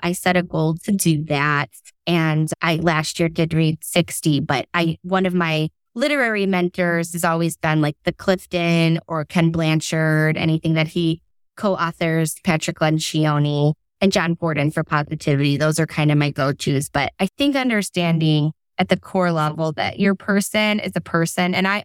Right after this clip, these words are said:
I, I would take a bullet for our chief revenue officer. He says something that makes me so proud to be in his org and build, be building a culture like this, because most sales floors are not emotionally or psychologically safe.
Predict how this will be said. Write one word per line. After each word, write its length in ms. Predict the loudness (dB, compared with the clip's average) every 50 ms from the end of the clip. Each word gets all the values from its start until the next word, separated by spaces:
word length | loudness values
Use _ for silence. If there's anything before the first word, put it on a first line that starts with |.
| -6 -4
I, 340 | -2 0 0 0 0 -2 -4 _ _ _ _
I 140 | -4 -2 0
would 160 | 0 -2 -2
take 160 | -2 0 0
a 60 | 0 0
bullet 320 | 2 0 0 0 -2 -4
for 100 | -4 0
our 160 | 0 0 0
chief 260 | -2 -4 -6 -4 -2
revenue 340 | -2 -2 -2 -2 0 0 2
officer. 580 | 2 2 0 0 -4 -8 -4 -2 0 0 0 -2
He 200 | -4 -4 -6 -4
says 280 | 0 0 0 0 0
something 420 | -2 -2 -4 -2 -2 0 2 2 2
that 260 | 2 0 -2 -4 -6 -4 0
makes 320 | 0 0 0 0 -2 0
me 120 | 0 0
so 180 | 2 2 0 -2
proud 360 | -2 -2 -2 -2 -2 -2 -4 -6
to 100 | -6 -2
be 280 | 0 2 2 2 0
in 140 | 0 2 2
his 200 | 4 2 2 0
org 300 | -2 -2 0 0 0 2
and 140 | 0 0 0 0
build, 320 | -2 0 0 0 -2 -2 -6 _ -20 -20 -8 _
be 120 | -4 -2
building 400 | 0 0 0 0 0 0 0 0
a 80 | 0 -2
culture 480 | -4 -4 -6 -6 -4 -2 -2 0 0
like 260 | 2 0 -2 -2 -4
this, 260 | -2 -2 -2 -2 -2 -4
because 300 | -10 -8 -6 -6 -4 -2
most 240 | -2 -2 -2 -4 -8 _
sales 520 | _ -12 -6 -2 -2 0 0 -2 -4 -8 -6
floors 320 | -2 0 0 0 0 -2
are 100 | -4 -2
not 240 | 0 0 0 -2 -2 -4 -4
emotionally 600 | -2 -2 0 -2 -2 -4 -4 0 0 2 2 2
or 40 | 0
psychologically 800 | 0 0 -2 -2 -2 -2 -2 -2 -2 -2 -4 -8 -2 0 0
safe. 400 | 0 0 0 0 0 0 -2 -4